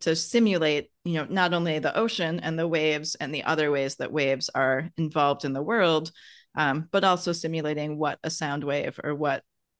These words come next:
you know, a, a light wave might look like. Uh, we had students teach yoga.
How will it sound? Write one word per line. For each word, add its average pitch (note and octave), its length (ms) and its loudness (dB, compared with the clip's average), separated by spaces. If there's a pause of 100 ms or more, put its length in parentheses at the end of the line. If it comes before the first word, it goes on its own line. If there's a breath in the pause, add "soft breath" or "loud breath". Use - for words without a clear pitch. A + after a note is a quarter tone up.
(100)
you D#3 80 -8
know, C#3 240 -8
a, C#3 220 -4
a D#3 80 0
light D3 260 -4
wave C3+ 280 -6
might C#3 220 -8
look C#3+ 220 -8
like. - 320 -6 (960)
Uh, C#3+ 240 -4
we F#3 100 0
had F3 160 2
students F3 340 -2
teach - 280 -8
yoga. F#3+ 680 2